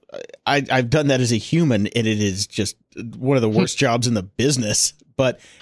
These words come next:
Speaker 1: having
Speaker 2: Yeah.
Speaker 1: a machine do that and just kinda give you a little tick and say, "Hey, this doesn't look right," based on historical traffic, that's fantastic.
Speaker 2: Yeah,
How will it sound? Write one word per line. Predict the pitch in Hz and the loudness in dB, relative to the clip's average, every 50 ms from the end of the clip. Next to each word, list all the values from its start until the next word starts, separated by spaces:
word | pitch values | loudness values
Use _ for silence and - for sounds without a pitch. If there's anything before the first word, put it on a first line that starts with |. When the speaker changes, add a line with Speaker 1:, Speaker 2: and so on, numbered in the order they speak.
| - | -2
Speaker 1:
having | 160 180 185 214 196 | 0 2 2 2 2
Speaker 2:
Yeah. | 180 | 2
Speaker 1:
a | |
machine | 143 123 - - 175 202 247 220 | 2 0 0 2 2 2 2 2
do | 147 127 117 | 2 2 2
that | 113 117 117 110 | 2 2 2 0
and | 104 120 | 0 -2
just | 117 123 117 - - | -2 -2 -4 -4 -2
kinda | - 143 139 131 117 113 - _ - - - | -2 0 0 0 -2 -4 -8 _ -20 -10 -4
give | - 143 139 | -2 0 0
you | 147 143 | 2 2
a | 135 | 2
little | 131 135 131 123 120 113 107 | 2 2 2 2 0 -2 -4
tick | - - 165 175 - - | -4 -2 -2 -2 -2 -2
and | 131 113 | -4 -2
say, | - 143 143 | 0 0 2
"Hey, | 180 285 302 285 196 | 2 2 2 2 0
this | - 294 294 - | 0 -2 -2 -2
doesn't | - 277 269 233 233 - | 0 0 0 0 -2 -2
look | 220 240 - - | -4 -4 -2 0
right," | 156 123 107 101 101 - - - - _ _ - | 0 2 2 0 -2 -4 -10 -20 -20 _ _ -6
based | 123 147 156 147 - 160 | -4 -2 -2 0 0 0
on | 139 131 | 2 2
historical | 139 123 - 156 139 143 131 135 110 | 0 0 2 2 2 2 2 0 -2
traffic, | - - 110 123 135 - 226 240 233 - - | 0 0 0 0 0 0 -2 -2 -4 -4 -4
that's | 165 220 233 - | -2 -2 0 0
fantastic. | - 127 110 120 151 208 247 - - 85 - - _ _ _ _ _ _ _ _ _ _ _ _ - | -2 -2 0 0 -2 -2 -2 -4 -6 -6 -8 -12 _ _ _ _ _ _ _ _ _ _ _ _ -2
Speaker 2:
Yeah, | 220 175 117 | 0 0 0